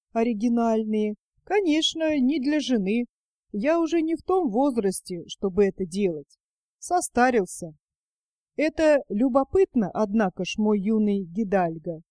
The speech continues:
Чем-то кончится твое похождение. А, кстати, Брулен письма оставил? Да, вот оно. А Колесин положил его в боковой карман и встал с своего места.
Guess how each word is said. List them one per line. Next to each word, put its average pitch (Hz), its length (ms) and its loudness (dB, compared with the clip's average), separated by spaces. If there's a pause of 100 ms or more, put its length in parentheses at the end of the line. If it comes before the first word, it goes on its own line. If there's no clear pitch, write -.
(320)
Чем-то 403 440 4
кончится 330 600 -6
твое 208 340 0
похождение. 285 920 -2 (100)
А, 240 280 -2
кстати, 302 760 -2 (460)
Брулен 277 760 2
письма 269 440 0
оставил? 214 580 0 (380)
Да, 320 320 2
вот 285 260 -2
оно. 180 260 -6 (500)
А 214 100 -4
Колесин 302 520 2
положил 226 500 2
его 240 200 0
в 214 80 -6
боковой 190 460 2
карман 320 480 0
и 220 60 4
встал 269 320 -4
с - 80 -10
своего 220 380 -2
места. 180 480 -2